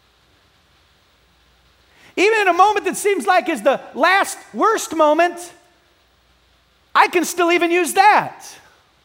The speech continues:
'cause we can do this together. And, and you can really see the heart of Jesus by what he says earlier on in the story. Let me go back to it, 'cause Lord showed me something. Remember in the story where they're out on the sea and he goes, "Bro," right? Or, "Dude, have you guys caught any fish?" And they said, "No."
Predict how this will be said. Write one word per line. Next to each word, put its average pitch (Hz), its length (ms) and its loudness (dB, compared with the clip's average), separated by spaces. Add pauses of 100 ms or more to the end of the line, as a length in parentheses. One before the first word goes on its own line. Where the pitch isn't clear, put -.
(680)
'cause 302 160 -4
we 403 120 0
can 320 140 -4
do 320 140 0
this 330 180 -4
together. 240 500 -2 (1600)
And, 285 160 -2
and 269 120 -2
you 311 100 -2
can 311 160 -4
really 415 220 0
see 339 200 -4
the 294 100 0
heart 285 180 0
of 208 80 -6
Jesus 208 400 -8
by 233 140 0
what 233 180 -2
he 233 60 -8
says 214 400 -2
earlier 226 340 -4
on 208 140 -2
in 196 80 -8
the 185 60 -12
story. 175 320 -6
Let 175 100 -8
me 208 60 -12
go 226 80 -12
back 196 260 -2
to 156 80 -12
it, 143 60 -16
'cause 175 160 -10 (180)
Lord 247 180 -4
showed 214 160 -4
me 175 60 -8
something. 131 300 -10
Remember 262 180 -8
in 339 80 -6
the 285 80 -6
story 247 240 -4
where 220 180 -2 (200)
they're 208 120 -2
out 226 120 0
on 214 60 -10
the 185 40 -10
sea 226 260 -8
and 208 80 -6
he 185 40 -8
goes, 170 160 -6
"Bro," 339 500 0 (380)
right? 302 260 -4 (300)
Or, 208 180 -6 (160)
"Dude, 320 420 -4 (160)
have 269 140 -2
you 285 60 -8
guys 285 180 -2
caught 254 240 -6
any 247 120 -8
fish?" - 580 -6
And 180 80 -10
they 220 80 -8
said, 226 180 -6
"No." 240 340 -4